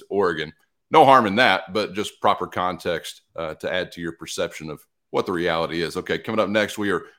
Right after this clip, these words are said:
wrapping it up with more perception and reality conversation. Who is the winner or loser in the Big twelve Conference? Among those existing Hateful Eight <laughs> members, who has benefited the most from these subsequent additions?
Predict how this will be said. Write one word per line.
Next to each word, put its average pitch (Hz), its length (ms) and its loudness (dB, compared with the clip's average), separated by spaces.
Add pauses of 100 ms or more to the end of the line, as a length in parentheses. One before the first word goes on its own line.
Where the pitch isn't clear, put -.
wrapping 113 320 4
it 110 100 4
up 117 180 4
with 113 140 -2
more 143 220 2
perception 143 600 -2
and 131 120 -4
reality 82 400 -2
conversation. 87 840 -8 (340)
Who 226 180 2
is 233 160 -4
the 151 120 0
winner 165 440 2
or 127 240 2
loser 147 500 0 (240)
in 180 440 0 (140)
the 110 160 -4
Big 110 260 -2
twelve 104 360 -2
Conference? 92 460 -4
Among 180 400 2
those 185 260 -2
existing 156 720 -4 (360)
Hateful 185 540 2
Eight 165 340 2
<laughs> 123 120 -4
members, 123 540 0 (280)
who 165 120 6
has 156 140 4
benefited 147 600 0
the 107 80 -4
most 131 640 4 (480)
from 117 160 -4
these 127 220 -2
subsequent 135 720 -4 (280)
additions? 107 880 -4